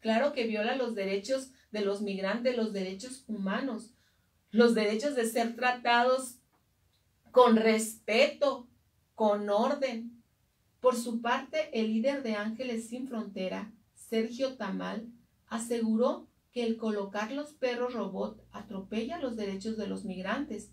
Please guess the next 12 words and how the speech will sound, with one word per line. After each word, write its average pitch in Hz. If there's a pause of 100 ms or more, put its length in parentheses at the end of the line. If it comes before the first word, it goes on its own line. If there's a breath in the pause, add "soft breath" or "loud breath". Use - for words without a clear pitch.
Incluso 208
dijo 233 (480 loud breath)
que 226
lastimosamente 226 (180)
en 202
el 196
actual 202
gobierno 220
del 190
presidente 190
Joe 214
Biden 214